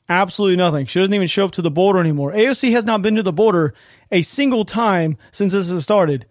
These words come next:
And yet before then, she was literally dressing up in her, her white clothes, going and crying while she's holding the, like, you see what I'm saying? Like, it, it was an entire act just to gain support from the Hispanic voters that were down there in South Texas to try to flip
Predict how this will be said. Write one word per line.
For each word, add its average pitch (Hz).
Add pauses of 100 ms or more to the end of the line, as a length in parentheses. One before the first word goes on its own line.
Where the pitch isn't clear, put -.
(260)
And 185
yet 208
before 240
then, 214
she 202
was 185
literally 220
dressing 202
up 196
in 160
her, 160 (640)
her 165
white 190
clothes, 190
going 196
and 170
crying 196
while 170
she's 143
holding 175
the, 156
like, 170
you 160
see 233
what 233
I'm 208
saying? 226 (520)
Like, 180
it, 175
it 185
was 185
an 190
entire 214
act 190 (260)
just 190
to 185
gain 196
support 170 (380)
from 165 (240)
the 160
Hispanic 175
voters 175 (100)
that 175
were 165
down 170
there 165
in 160
South 151
Texas 160
to 156
try 185
to 151
flip -